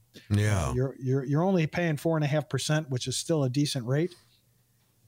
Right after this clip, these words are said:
Speaker 2: and you can make much more than that.
Speaker 1: Absolutely. And you have talked about that. That's good strategy there to consider. And you, Marty can go over more of this with you. Leah is next. I'm seventy-one and I'm on Medicare.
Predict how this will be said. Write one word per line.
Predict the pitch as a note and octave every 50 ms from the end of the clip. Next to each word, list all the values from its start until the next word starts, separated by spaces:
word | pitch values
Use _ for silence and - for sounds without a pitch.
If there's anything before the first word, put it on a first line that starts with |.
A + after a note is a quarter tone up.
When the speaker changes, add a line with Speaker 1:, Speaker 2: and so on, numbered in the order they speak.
| - -
Speaker 2:
and | A#2 B2+
you | C#3 B2+
can | - C3 C3+
make | C3 C3 - -
much | B2+ B2+ - -
more | C3 C3+ C3+
than | A#2+ A#2+ A2+
that. | A2 G#2 - _ _ _ _ _ _ _ _ _ _ _ _ _ _ _ _ _ _ _ _ _ _ _ _ -
Speaker 1:
Absolutely. | - A2 B2 C3 B2 - A2 G#2+ A#2 A2+ G#2 G2 G2
And | G2+ G#2
you | A#2 B2
have | A#2+ C3 C#3 D#3+ D3+
talked | - - F#2+ F2 E2+ -
about | E2 D#2 D#2+ D#2+ D#2
that. | - F#2 E2 E2 D#2
That's | G2+ A2+ A#2 - -
good | - C3 A#2 F#2+
strategy | - - - G2+ G#2+ B2 B2+ C3+ G#2+ D#2+ F2 F2 E2
there | C#2+ E2+ E2 E2+ E2
to | D#2+
consider. | D#2 - F#2 F2+ - - - A#2 B2 A#2 G#2 F#2
And | F2+ F2+ E2+
you, | F2+ E2+ -
Marty | E2 F2 E2+ F#2+ A2+ A#2 G#2+
can | F#2+ - F#2+
go | E2 F2+ G2 A2+
over | A2+ G#2 G2+
more | F#2 F2+ G2 G#2 G#2 F#2+
of | F2 D#2+
this | F#2 F#2 F2 -
with | - F#2 G#2 A2 - -
you. | G2 F2 E2 - - - - - - - -
Leah | G#2+ A#2 C#3 G3+ B3+ B3 F#3+ B2 F2+ D2+ C#2 -
is | - G#2 G#2 - A#2
next. | A2+ G#2+ G#2 F#2+ - F#2
I'm | A#2 C#3 D3 C#3
seventy-one | A2+ - - - F3 F3+ G3+ A3 A#3 A#3+ G#3+ F3 C#3 G#2+ F2 F2 A2 B2+ B2 - - -
and | A2 A2 A#2 B2 C#3 A#2+
I'm | A2 A2+ B2 C3 B2+
on | A#2+ A#2 B2 C3
Medicare. | B2+ B2 B2+ B2+ A#2 F#2+ - - E2+ B1+ G1+ -